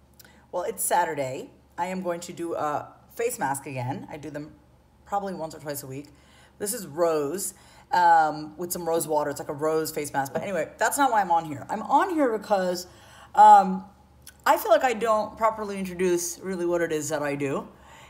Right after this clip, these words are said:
And I put out a lot of content, and I was like, "You know, I don't wanna confuse people." So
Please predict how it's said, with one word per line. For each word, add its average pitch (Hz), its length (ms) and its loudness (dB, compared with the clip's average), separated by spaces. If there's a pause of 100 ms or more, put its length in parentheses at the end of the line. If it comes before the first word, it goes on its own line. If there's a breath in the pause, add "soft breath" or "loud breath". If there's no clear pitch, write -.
(180 loud breath)
And 170 500 -4
I 165 80 -2
put 190 160 -6
out 190 180 0
a 156 120 -4
lot 160 240 0
of 160 80 -4
content, 214 400 -4
and 175 80 -4
I 180 40 -2
was 185 120 -6
like, 180 120 -8
"You 196 60 -8
know, 208 300 0 (420)
I 214 80 -6
don't 302 140 -8
wanna 240 140 -8
confuse 320 360 -12
people." - 320 -10
So 170 380 -4